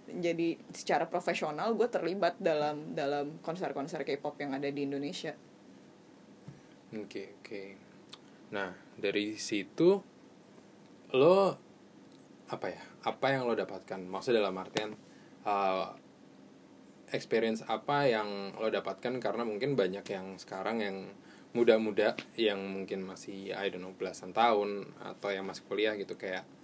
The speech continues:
Speaker 2: ya mereka punya, mereka ngefans sama seseorang gitu, eh, atau se-, sesuatu,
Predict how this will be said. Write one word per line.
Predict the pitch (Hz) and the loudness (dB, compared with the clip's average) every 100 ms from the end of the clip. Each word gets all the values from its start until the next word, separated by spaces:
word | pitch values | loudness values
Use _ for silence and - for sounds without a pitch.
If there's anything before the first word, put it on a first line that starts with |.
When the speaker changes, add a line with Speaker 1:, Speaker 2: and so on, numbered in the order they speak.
| - - - - | -20 -20 -10 2
Speaker 2:
ya | 110 | 4
mereka | 110 113 151 | 6 4 6
punya, | 160 123 107 - | 6 4 2 0
mereka | 117 131 | 0 2
ngefans | 156 120 110 | 2 2 -2
sama | 110 104 104 101 | -2 -2 -4 -6
seseorang | - 104 95 92 95 92 92 | -6 -4 -2 -2 -4 -6 -8
gitu, | - - | -12 -4
eh, | 120 110 98 | 4 4 6
atau | 98 104 101 | 2 0 -2
se-, | - - | -4 -10
sesuatu, | - - - 107 101 - 98 98 110 101 95 | -12 -8 -2 0 0 2 2 2 4 4 2